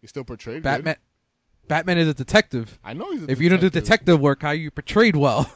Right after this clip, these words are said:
Speaker 2: <laughs>
Speaker 1: Batman versus Superman, then.
Speaker 2: Stop. Anyways, <laughs> Ba-, I think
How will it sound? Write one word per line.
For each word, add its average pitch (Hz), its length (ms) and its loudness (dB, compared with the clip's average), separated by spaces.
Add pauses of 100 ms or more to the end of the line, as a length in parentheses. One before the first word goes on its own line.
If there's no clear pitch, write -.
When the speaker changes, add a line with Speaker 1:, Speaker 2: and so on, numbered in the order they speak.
(600)
Speaker 2:
<laughs> - 580 -20
Speaker 1:
Batman 147 300 -6
versus 139 240 -6
Superman, 113 400 -12
then. 87 200 -18 (520)
Speaker 2:
Stop. 80 420 -16 (260)
Anyways, 165 380 2 (140)
<laughs> - 120 -16
Ba-, - 220 -6
I 170 100 -2
think 180 400 -6